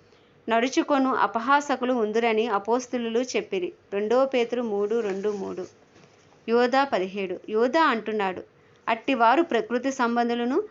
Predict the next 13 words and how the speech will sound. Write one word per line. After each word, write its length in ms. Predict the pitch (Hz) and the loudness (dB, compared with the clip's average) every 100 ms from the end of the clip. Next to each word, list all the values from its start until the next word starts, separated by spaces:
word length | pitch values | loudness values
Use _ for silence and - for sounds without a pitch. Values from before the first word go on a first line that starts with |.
| _ _ - | _ _ 2
ఆత్మ 340 | 208 240 320 | 4 4 2
లేని 260 | 320 285 285 | 4 4 2
వారునై 500 | 269 254 254 254 240 | 4 2 2 0 0
ఉండి 300 | 202 202 339 | -2 0 -2
భేదములు 500 | 233 208 214 277 269 | 2 2 2 0 0
కలగజేయుచున్నారు." 1120 | 254 220 208 214 208 240 262 214 196 180 175 - _ _ _ _ _ _ _ _ _ _ _ - | 0 0 0 0 0 -2 -4 -2 -2 -4 -8 -14 _ _ _ _ _ _ _ _ _ _ _ -8
యోధా 300 | 233 233 240 | 0 2 4
పంతొమ్మిది. 600 | 262 240 190 202 196 180 - | 2 2 -4 -6 -6 -8 -6
ప్రియ 180 | 226 247 | -2 -2
చదువరి, 560 | 240 214 196 202 196 - | 0 -2 0 -2 -2 -4
నీవు 200 | 214 220 | -2 -2
ప్రకృతి 500 | 220 214 208 240 254 | 0 -2 -2 -4 -4
సంబంధివా, 640 | 254 233 220 220 220 220 | -4 -2 -2 -4 -2 -2